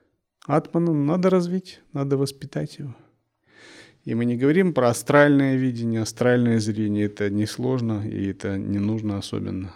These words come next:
специально. Про ясновидение, яснослышание.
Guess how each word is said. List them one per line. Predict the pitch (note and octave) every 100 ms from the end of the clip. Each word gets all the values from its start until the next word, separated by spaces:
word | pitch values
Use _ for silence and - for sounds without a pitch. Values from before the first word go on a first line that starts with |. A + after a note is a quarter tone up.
| _
специально. | - G2+ - G#2+ G2 G#2 - _ _ _ _ _ _ _ _ _ _ _ _ _ _ _ _ - _ _ _ _ _ _
Про | - G#2
ясновидение, | G#2 G#2 G2 A2+ A2+ A2+ G#2
яснослышание. | F#2+ G2 - G2 - A2 A2 G#2 G2+ G2